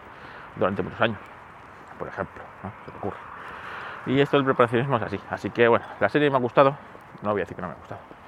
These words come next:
La daría un siete sobre diez. Tiene cosas interesantes, la trama tiene su cosa,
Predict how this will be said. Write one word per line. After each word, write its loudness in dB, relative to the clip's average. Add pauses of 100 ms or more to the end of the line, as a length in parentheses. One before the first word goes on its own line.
(500)
La 6
daría 2
un 4
siete 0
sobre -6
diez. 2 (1900)
Tiene 0
cosas -2
interesantes, 2 (220)
la 6
trama 4 (140)
tiene 0
su -8
cosa, 2